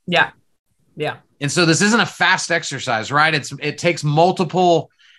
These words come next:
Speaker 2: efforts to first create the words, then go see if you can identify them in your content. And then now you've gotta go, "Okay, well, now that I have these words, what type of content can I do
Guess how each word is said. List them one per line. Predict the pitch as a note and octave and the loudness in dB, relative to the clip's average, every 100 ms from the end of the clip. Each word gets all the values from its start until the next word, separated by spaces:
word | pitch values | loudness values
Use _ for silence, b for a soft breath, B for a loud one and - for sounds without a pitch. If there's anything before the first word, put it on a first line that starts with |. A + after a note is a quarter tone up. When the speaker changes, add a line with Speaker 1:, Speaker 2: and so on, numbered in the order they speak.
| b | b
Speaker 2:
efforts | D3 D3 C#3 A#2+ - | -2 0 0 -4 -6
to | C#3+ | -10
first | - E3+ F3+ - | 0 2 2 0
create | E3+ D3 D3 E3+ | 0 2 2 0
the | E3+ | 0
words, | D3 C#3+ C#3+ C#3 A#2+ - _ _ b | 0 2 2 2 -4 -14 _ _ b
then | A2+ A#2 E3+ | -8 -2 0
go | D#3+ E3 | 4 2
see | D3+ - D#3 | 2 0 -2
if | D3+ C#3+ | -2 -4
you | D3 | -4
can | D3 | 0
identify | C3+ B2 C#3+ D3 - C#3 | -2 0 -2 0 0 0
them | C3+ C3 | 0 -2
in | C3 | -4
your | B2 | -6
content. | - D3 C3+ B2+ B2+ B2 - _ b b - | -2 0 0 0 -2 -2 -6 _ b b -2
And | C#3+ | 0
then | D3+ D#3 | 2 2
now | D3+ D#3 | 2 2
you've | F3 D3+ C3+ | 2 -2 -2
gotta | C#3+ C#3 | -2 -2
go, | C3+ C#3+ | -2 -6
"Okay, | - C#3+ | -4 -4
well, | C#3 B2 - | -4 -8 -4
now | D3 E3+ | 0 2
that | |
I | D3+ | 2
have | D3 C3+ | 0 -2
these | B2+ A#2 | -6 -4
words, | E3+ E3+ C#3 B2 | 0 0 0 -4
what | A#2+ D#3 | -4 -2
type | - E3+ | 0 0
of | C#3 | 0
content | - D3 D3+ D3+ C3 | -2 0 0 -4 -8
can | - C#3 | -4 -2
I | B2 | 0
do | A2+ A#2+ C3+ F#3 G#3+ | 0 2 4 4 2